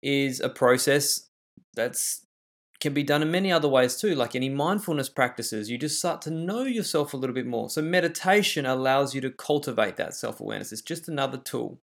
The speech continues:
Okay, but what meditation specifically does is creates a single focused point of awareness. Hear me out here. Single focused point of awareness. You might wanna write that down.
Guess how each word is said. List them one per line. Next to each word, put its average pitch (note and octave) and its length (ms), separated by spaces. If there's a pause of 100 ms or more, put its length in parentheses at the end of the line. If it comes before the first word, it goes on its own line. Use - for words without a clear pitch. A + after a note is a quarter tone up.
(580)
Okay, C3 260
but C3 180
what - 300
meditation D3 540
specifically D#3 880
does G#2 540 (360)
is C#3 200
creates C#3 560
a B2+ 60
single F#3 800 (140)
focused G3 720 (260)
point C#3 360 (120)
of B2+ 140
awareness. B2 580
Hear D3+ 220
me D3+ 120
out C3 120
here. A2+ 180 (380)
Single D#3+ 580
focused D3+ 640
point C3 320
of A#2+ 140
awareness. B2 640
You A#2 60
might A#2+ 100
wanna A#2 180
write A2+ 240
that B2 180
down. C3+ 280